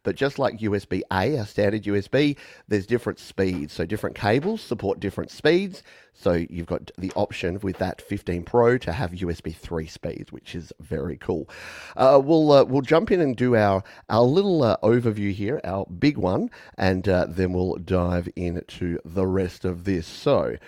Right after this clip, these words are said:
we have, uh, the Mister Steve Jobs here. Not Steve Jobs. <laughs> That's a, <coughs> that's a slip, isn't it?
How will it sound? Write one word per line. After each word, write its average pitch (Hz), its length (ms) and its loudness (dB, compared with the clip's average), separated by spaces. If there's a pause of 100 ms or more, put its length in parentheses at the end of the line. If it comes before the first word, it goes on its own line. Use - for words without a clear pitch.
(220)
we 101 280 0
have, 110 520 0
uh, 135 640 -2
the 123 680 0
Mister 113 360 -10
Steve 107 340 -4
Jobs 117 440 0
here. 139 340 -4
Not - 180 -8
Steve 85 240 -6
Jobs. 147 340 -4 (320)
<laughs> - 300 -16
That's - 220 0
a, 139 160 8
<coughs> 175 580 8
that's 113 220 2
a 101 80 -2
slip, 120 260 0
isn't 113 160 -2
it? 98 100 -4